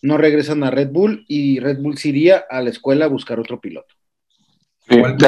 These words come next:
Speaker 2: acuerdo,
Speaker 3: Chato.
Speaker 2: y es raro, es raro, güey, que,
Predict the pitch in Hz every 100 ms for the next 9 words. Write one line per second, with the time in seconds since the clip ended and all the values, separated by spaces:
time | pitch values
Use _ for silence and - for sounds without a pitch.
0 | - 156 180 214 247 - 147 156 185 170
1 | 165 185 240 370 392 _ _ _ 165 175
2 | 185 - 156 170 190 226 294 285 _ 135
3 | 131